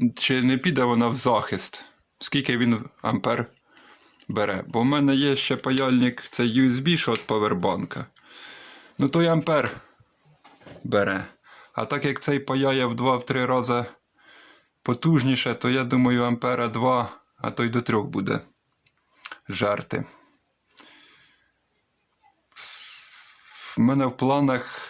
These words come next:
якщо все вийде, подивлю-, е, перевірю, який ст-, перевіримо зараз, який струм споживає, то, в принципі, оці акумулятори, це вже з шуруповерта, ну, в них ємність біля одної ампер-години.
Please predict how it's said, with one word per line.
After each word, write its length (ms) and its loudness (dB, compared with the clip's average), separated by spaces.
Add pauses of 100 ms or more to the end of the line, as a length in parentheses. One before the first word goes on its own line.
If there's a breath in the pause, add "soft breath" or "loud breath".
(500 loud breath)
якщо 400 -2
все 280 -2
вийде, 520 -2 (1300 soft breath)
подивлю-, 720 2
е, 40 -2
перевірю, 560 2
який 280 2
ст-, 260 -8
перевіримо 600 0
зараз, 340 0
який 200 0
струм 340 -2
споживає, 720 2
то, 260 0 (360 loud breath)
в 60 -20
принципі, 560 0
оці 260 0
акумулятори, 720 2
це 180 -2
вже 400 0
з 420 -8 (560 loud breath)
шуруповерта, 920 -2
ну, 120 0
в 40 2
них 280 0
ємність 760 0 (380 soft breath)
біля 320 2
одної 400 4
ампер-години. 840 0